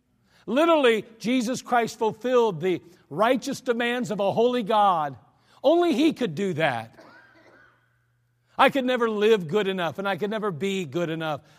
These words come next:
I can only trust and lean and rest upon the goodness and wonderful perfection of Jesus Christ. He alone met the need that God had, he, uh, or the, the requirement of God for perfection.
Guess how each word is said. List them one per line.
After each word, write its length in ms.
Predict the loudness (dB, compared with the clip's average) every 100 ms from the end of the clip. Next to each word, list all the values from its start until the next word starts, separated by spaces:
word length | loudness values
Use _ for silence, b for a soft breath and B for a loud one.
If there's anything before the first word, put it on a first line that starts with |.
| -6
I 80 | -4
can 180 | -2
only 280 | -2 -2 -2
trust 420 | -4 -2 -2 -2
and 180 | -4 -4
lean 320 | -4 -4 -4
and 160 | -4 -4
rest 320 | -2 -2 -6 b b
upon 360 | 0 2 2
the 100 | 2
goodness 540 | -2 -2 0 -2 -4 -4
and 180 | -6 -8 b
wonderful 760 | -16 -12 -4 -2 0 -2 -2 -4
perfection 720 | -4 -6 -4 -2 -2 -4 -8
of 100 | -6
Jesus 460 | -6 -4 -2 -4 -8
Christ. 580 | -4 -2 0 -4 -10 -20 _ _ _ _ _ _ _
He 180 | 2 6
alone 500 | 10 10 10 6 0
met 220 | -4 -2
the 80 | -2
need 360 | -2 -2 -4
that 100 | -8
God 280 | -2 -2 0
had, 160 | -2 -4
he, 140 | -4
uh, 200 | 0 0 B
or 160 | -2 0
the, 200 | 0 -4 -4
the 80 | -2
requirement 580 | -2 2 4 4 0 -6
of 140 | -2
God 320 | 0 2 0
for 100 | -6
perfection. 680 | -6 -6 -2 -4 -4 -14 -14